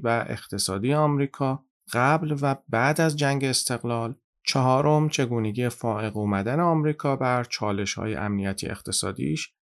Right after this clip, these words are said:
پنجم چگونگی ورود آمریکا به بازی با قدرت‌های جهانی و ششم چگونگی تبدیل شدن آمریکا به ابرقدرت جهان.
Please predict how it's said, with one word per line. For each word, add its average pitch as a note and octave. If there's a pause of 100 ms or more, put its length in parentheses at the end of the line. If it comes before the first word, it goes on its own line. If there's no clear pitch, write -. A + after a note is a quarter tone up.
(200)
پنجم A2
چگونگی G2+
ورود G2+
آمریکا C#3 (200)
به -
بازی G2
با D3
قدرت‌های A2
جهانی G2+
و B2+
ششم C#3+ (240)
چگونگی G#2
تبدیل G2+
شدن G#2+
آمریکا C3
به C3 (280)
ابرقدرت F#2+
جهان. F#2+